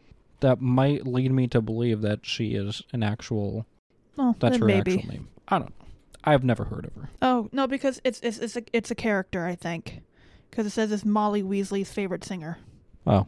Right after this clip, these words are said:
Speaker 1: okay. Anyways, we have the Frog Choir.
Speaker 2: Which is always there, but it says here they're doing Christmas songs.
Speaker 1: Yeah, now it's Christmas themed.
Speaker 2: 'Cause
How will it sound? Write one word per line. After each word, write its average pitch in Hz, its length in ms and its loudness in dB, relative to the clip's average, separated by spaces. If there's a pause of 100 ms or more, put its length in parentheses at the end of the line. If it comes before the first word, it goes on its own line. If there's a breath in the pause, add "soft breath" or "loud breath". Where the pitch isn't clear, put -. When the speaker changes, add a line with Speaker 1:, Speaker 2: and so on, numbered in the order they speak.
(120)
Speaker 1:
okay. 113 300 0 (500 loud breath)
Anyways, 151 240 8
we 139 100 8
have 143 120 6
the 196 80 2
Frog 113 380 2
Choir. 110 400 2 (960 soft breath)
Speaker 2:
Which 254 200 2
is 240 160 2
always 311 360 6
there, 190 320 0
but 190 260 -2 (460)
it 226 100 -4
says 233 200 0
here 226 180 4
they're 208 160 0
doing 190 280 0
Christmas - 640 -8
songs. - 640 -14
Speaker 1:
Yeah, 101 160 2
now 104 180 0
it's 151 120 -4
Christmas 117 400 -2
themed. 117 320 -2 (320)
Speaker 2:
'Cause 180 260 -6